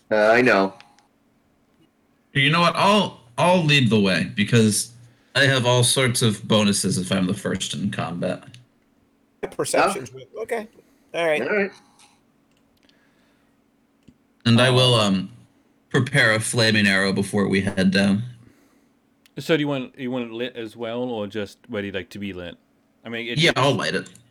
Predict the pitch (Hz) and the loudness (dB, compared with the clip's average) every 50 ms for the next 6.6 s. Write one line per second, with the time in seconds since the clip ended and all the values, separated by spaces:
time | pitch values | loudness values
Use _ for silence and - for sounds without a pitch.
0 | _ - 147 143 120 101 95 _ _ _ - - - - _ _ _ _ _ _ | _ -12 -12 -10 -10 -12 -14 _ _ _ -20 -20 -20 -20 _ _ _ _ _ _
1 | _ 165 160 156 147 - 190 170 147 143 135 147 143 147 131 - 151 - 135 139 | _ -6 -6 -6 -4 -2 -2 -2 -2 -2 -4 -4 -4 -4 -6 -8 -10 -10 -8 -8
2 | 139 123 131 120 113 107 - - 95 - 104 98 98 95 92 85 85 - 92 90 | -8 -8 -8 -10 -12 -12 -14 -14 -14 -12 -12 -12 -12 -14 -14 -16 -16 -18 -16 -16
3 | 92 92 87 85 85 85 - - 95 87 87 87 85 82 87 87 87 82 82 85 | -14 -14 -16 -18 -18 -20 -18 -18 -18 -18 -16 -18 -18 -16 -16 -14 -16 -16 -18 -20
4 | 85 80 82 76 - - - 92 85 - - - 95 85 82 85 - 110 101 98 | -16 -14 -14 -14 -14 -18 -20 -20 -20 -20 -18 -14 -14 -12 -8 -6 -4 -2 0 0
5 | 95 120 120 - 90 - 101 107 110 117 120 127 - - - 101 92 90 90 90 | 0 0 0 0 0 0 0 0 2 2 2 2 2 0 0 -2 -2 -4 -4 -4
6 | 90 85 92 104 98 87 104 117 - - - | -4 -4 -2 -4 -4 -6 -6 -8 -10 -12 -14